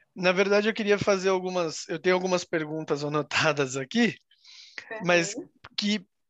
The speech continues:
Speaker 1: pra que a gente consiga fazer um, uma ligação entre a ansiedade e a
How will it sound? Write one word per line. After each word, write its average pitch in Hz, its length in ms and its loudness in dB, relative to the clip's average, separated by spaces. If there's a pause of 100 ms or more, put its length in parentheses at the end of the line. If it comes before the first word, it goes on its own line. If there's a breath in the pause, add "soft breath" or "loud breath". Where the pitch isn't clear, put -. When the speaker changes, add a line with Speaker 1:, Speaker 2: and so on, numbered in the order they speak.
(360)
Speaker 1:
pra 170 200 4
que 180 240 0
a 175 100 4
gente 170 280 -4
consiga 170 500 0
fazer 165 520 0
um, 165 180 -6 (120)
uma 165 200 -2
ligação 165 560 0
entre 165 440 -6
a 156 180 0
ansiedade 160 1080 -2 (100)
e 185 380 0 (560)
a 151 720 -2